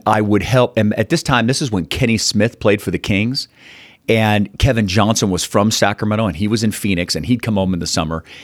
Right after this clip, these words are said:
And these guys started up a summer Pro-Am league. And they would take, you know, all the N B A players that lived in Sacramento, and then they'd take all of the high, the college players that they felt like had decent game, and they created a little league.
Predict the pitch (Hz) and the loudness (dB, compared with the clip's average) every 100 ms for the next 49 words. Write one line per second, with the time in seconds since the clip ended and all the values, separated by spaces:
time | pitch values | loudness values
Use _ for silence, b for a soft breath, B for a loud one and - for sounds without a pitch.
0 | B 101 113 123 117 113 - 113 104 98 | B -2 2 2 2 0 0 0 0 0
1 | - 85 - - 107 104 98 - - 120 | -2 -2 0 2 0 0 -2 -4 -2 0
2 | 113 101 82 78 80 - - B B B | 2 0 -4 -8 -10 -12 -20 B B B
3 | B 101 117 101 - 120 104 - _ _ | B 0 0 0 0 0 0 -2 _ _
4 | _ _ _ - 120 110 - 107 117 135 | _ _ _ -8 -2 0 2 2 2 2
5 | 147 127 120 117 - 104 104 95 101 110 | 0 0 2 2 2 0 2 0 0 0
6 | 107 110 98 82 78 B B B B 110 | 0 0 -2 -4 -6 B B B B 0
7 | 110 101 117 104 - 101 110 107 90 98 | 0 0 0 -2 0 0 2 0 -2 -2
8 | 95 87 _ - 131 - 110 104 - 117 | -2 -4 _ -6 -2 -2 0 0 0 0
9 | 113 - 101 101 95 98 87 101 92 107 | 0 0 2 2 2 0 0 -2 0 0
10 | 98 92 98 90 92 90 92 80 87 107 | 2 0 0 -2 0 0 0 0 -2 -2
11 | _ _ _ _ _ _ - - 107 95 | _ _ _ _ _ _ -14 -6 -4 -4
12 | 92 107 92 90 78 95 85 | -2 -2 0 0 -2 -2 -4